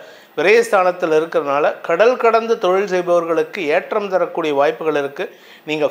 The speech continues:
foreign export import business பண்றவரா இருந்தா, இந்த வாரம் அமோகமான பலன்கள் ஏற்படும். அதுவும் குறிப்பா துணி சார்ந்த, அதாவது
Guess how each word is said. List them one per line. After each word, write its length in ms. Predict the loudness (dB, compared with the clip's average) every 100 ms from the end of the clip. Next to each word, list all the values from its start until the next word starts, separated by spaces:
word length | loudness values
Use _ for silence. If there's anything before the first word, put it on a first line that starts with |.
| 4
foreign 340 | 6 6 2
export 460 | -2 -6 0 0 0
import 320 | -2 -2 -2
business 400 | -4 -4 -4 -2
பண்றவரா 400 | -2 2 4 4
இருந்தா, 240 | 2 0 -2
இந்த 300 | -2 -4 0
வாரம் 360 | 2 2 -2 -4
அமோகமான 640 | -2 2 2 2 0 0 0
பலன்கள் 380 | -2 -2 -2 0
ஏற்படும். 400 | 0 -2 -6 -6 -10 -20 -20 -20 -2
அதுவும் 360 | 2 4 2 2
குறிப்பா 440 | -2 0 2 2 0 -16 -20 _ _ -8
துணி 340 | -2 0 -2
சார்ந்த, 640 | -2 2 2 2 0 -2 0
அதாவது 500 | 2 2 2 -2